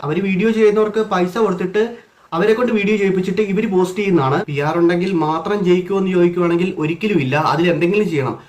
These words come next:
പി ആർ ഉണ്ടെന്ന് പറഞ്ഞ് അതിൽ പോയിട്ട് ചുമ്മാ ഇരിക്കുവാണെങ്കിൽ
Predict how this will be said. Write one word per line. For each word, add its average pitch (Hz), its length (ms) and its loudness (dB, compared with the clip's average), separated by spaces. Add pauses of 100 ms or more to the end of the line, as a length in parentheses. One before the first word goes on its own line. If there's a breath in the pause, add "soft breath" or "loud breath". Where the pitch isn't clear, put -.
(280 loud breath)
പി 147 200 -2
ആർ 208 220 2
ഉണ്ടെന്ന് 208 220 0
പറഞ്ഞ് 202 260 0
അതിൽ 190 180 -2
പോയിട്ട് 190 360 -2
ചുമ്മാ 180 260 0
ഇരിക്കുവാണെങ്കിൽ 175 680 0